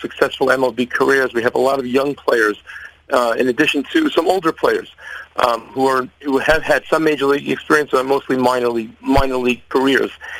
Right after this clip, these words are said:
And they somehow blended really well together. In January, we brought ten of them over on a trip to Israel, and it was the most amazing, amazing experience for them and for us. Uh, the kids came out, uh,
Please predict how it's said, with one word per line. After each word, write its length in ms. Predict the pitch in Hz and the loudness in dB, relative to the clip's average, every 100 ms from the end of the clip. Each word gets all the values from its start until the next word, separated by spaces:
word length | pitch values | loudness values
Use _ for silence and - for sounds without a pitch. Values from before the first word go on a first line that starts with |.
| - | -2
And 140 | - | 0
they 80 | 151 | 2
somehow 320 | - 151 143 | 2 2 2
blended 420 | 143 151 170 170 | 2 0 2 0
really 400 | 147 139 156 170 | -4 0 2 2
well 240 | 170 156 156 | 2 0 0
together. 520 | 156 156 160 156 160 - | -4 -2 0 2 0 -2
In 160 | - 135 | -4 0
January, 720 | 147 160 180 180 175 175 180 - - - - | 2 0 2 2 2 2 0 -4 -12 -16 -10
we 80 | 147 | -2
brought 260 | 139 147 | 0 -2
ten 220 | - 190 | -2 -2
of 60 | 175 | 0
them 140 | 170 170 | 0 0
over 240 | 170 151 | -2 0
on 160 | 151 151 | 0 0
a 40 | |
trip 300 | 131 - 165 - | -2 -2 -4 -2
to 100 | 165 | 0
Israel, 560 | 156 143 156 151 147 - - _ - | 0 0 2 0 -2 -8 -20 _ -2
and 100 | 143 | 0
it 60 | |
was 200 | 139 135 | 2 0
the 60 | 139 | 2
most 240 | 151 147 | 0 0
amazing, 760 | - 147 156 175 156 156 151 143 | 0 2 2 2 2 0 0 0
amazing 500 | - 143 156 170 151 | 0 2 2 0 0
experience 520 | 143 - - 156 147 - | -2 -2 -4 -2 0 -2
for 180 | - | -2
them 300 | 135 143 147 | 0 2 2
and 160 | 147 135 | 0 -2
for 200 | - - | 0 2
us. 180 | 143 - - - - - _ | 2 0 -10 -20 -20 -20 _
Uh, 300 | - - 131 | -6 -2 -2
the 140 | - 247 | -4 -8
kids 320 | - 359 - | -2 -2 -2
came 260 | - - 151 | -4 0 2
out, 320 | 147 147 143 - | 2 0 -4 -2
uh, 220 | 139 131 | 0 0